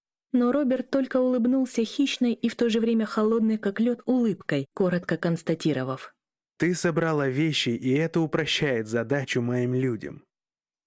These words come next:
Speaker 1: После этого он повернулся к близстоящему амбалу и просто кивнул на сумку. Он тут же, не раздумывая ни секунды, подхватил ее и направился с ней в сторону лифта. Двое оставшихся стояли неподвижно,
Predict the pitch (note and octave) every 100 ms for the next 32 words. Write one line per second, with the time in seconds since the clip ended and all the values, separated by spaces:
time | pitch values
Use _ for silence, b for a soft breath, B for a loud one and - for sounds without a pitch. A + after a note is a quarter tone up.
0 | - A#3 - B3 B3+ E3 E3 F#3 F3+ F3
1 | E3+ E3+ F3+ F#3 F3+ D#3 D#3 D#3+ D#3 -
2 | D#3+ D#3+ D3+ D#3 D3+ D3+ D3 F3 C#3+ -
3 | F#3+ A#3 D4 C4 B3 G3+ F#3 F#3 F3 E3+
4 | - C#3 C3 C3 C3 _ _ _ _ _
5 | - C#4 C4+ C#4+ C4+ A#3+ A3 F#3 F#3 F3
6 | G#3 F#3+ E3+ E3+ F3 - F3+ A#3 G#3+ F#3
7 | F#3+ G3 G#3 G#3 D4 A#3+ D3+ C#3+ C3+ C3
8 | _ _ - G#3 G#3 G#3 B3+ A#3+ A3+ A3
9 | G#3+ G#3 G#3 - F#3+ F#3 E3+ D3+ C3 -
10 | C#3+ - _ _ _ _ _ _ _ _
11 | - G3 F#3+ G3 F#3 F3+ - G3+ - A3
12 | - G3+ - F#3 F#3 F#3+ G3+ G3+ A3 G3
13 | E3+ D#3 D3+ D3+